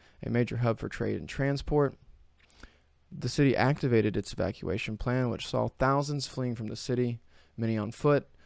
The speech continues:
about eight thousand seeking refuge in neighboring Rwanda. However, the city's two million residents prepared for the worst.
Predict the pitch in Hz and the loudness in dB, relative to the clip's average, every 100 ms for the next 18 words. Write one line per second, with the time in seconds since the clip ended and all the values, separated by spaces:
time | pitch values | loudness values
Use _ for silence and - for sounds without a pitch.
0 | - - 127 123 - 127 113 - 131 131 | -20 -4 2 2 4 2 2 2 4 4
1 | 131 123 - 120 113 107 117 113 110 104 | 0 -2 -4 -4 -2 -2 -2 -2 -2 -2
2 | 104 78 78 98 110 123 135 123 - - | -4 -4 -4 -4 -2 2 2 2 -2 -8
3 | - - - - - - - 113 110 113 | -18 -20 -20 -20 -20 -20 -2 4 6 6
4 | 147 160 - - - - - 127 117 - | 4 0 -6 -12 -10 -8 0 0 0 -2
5 | 160 147 135 120 113 113 120 139 - 117 | -2 2 2 2 0 0 0 -2 -2 2
6 | 113 110 95 - 117 135 135 - | 2 2 -4 2 4 6 4 -6